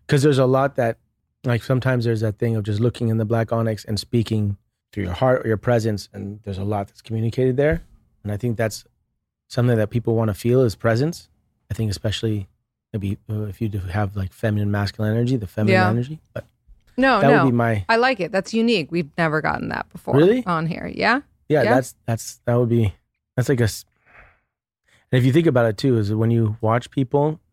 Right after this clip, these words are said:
Speaker 1: in environments, dating or relationship or whatever, like at dinner, or how often do we really look at each other? Especially
Speaker 2: Mm-hmm.
Speaker 1: now with the phones, and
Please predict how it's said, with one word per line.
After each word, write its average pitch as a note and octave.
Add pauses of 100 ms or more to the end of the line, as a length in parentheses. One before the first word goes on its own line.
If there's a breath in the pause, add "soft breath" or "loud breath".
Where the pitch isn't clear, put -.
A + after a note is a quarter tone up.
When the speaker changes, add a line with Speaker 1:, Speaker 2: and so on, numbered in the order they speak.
(120)
Speaker 1:
in A2 (280)
environments, A#2
dating A2
or G#2 (200)
relationship A2
or G#2+
whatever, G#2+
like G2
at G#2
dinner, A2
or F#2+ (320)
how C#3
often C3+
do A#2+
we A2+
really G#2+
look A2
at A#2
each G2+
other? E2+ (260)
Especially D3+
Speaker 2:
Mm-hmm. B2
Speaker 1:
now A#2
with A2
the G2+
phones, G#2+
and G2+